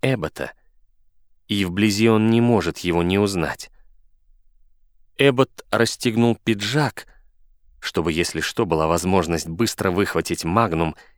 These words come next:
и, ухмыляясь, двинулся к ним. Безоружный коп нежного возраста — это одно,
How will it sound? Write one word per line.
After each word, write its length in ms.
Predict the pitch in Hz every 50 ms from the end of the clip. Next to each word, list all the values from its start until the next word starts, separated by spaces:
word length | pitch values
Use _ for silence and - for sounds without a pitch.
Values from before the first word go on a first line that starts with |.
| _ _ _
и, 140 | - 95 101
ухмыляясь, 580 | 101 - - 110 120 135 147 156 151 147 131
двинулся 560 | 123 120 127 143 127 92 73 69 - - -
к 100 | - -
ним. 240 | - 69 67 - - - _ _ _ _ _ _ _ _ _ _ _ _ _ _ _ _ _ _ _
Безоружный 760 | - 80 82 107 104 95 110 107 107 120 127 113 117 127 123
коп 320 | - - - 113 107 - -
нежного 500 | 101 95 92 90 85 95 95 92 98 92
возраста — 520 | 80 87 92 87 92 87 85 - - 85 78
это 220 | 78 - 90 92
одно, 320 | 95 85 80 71 65 -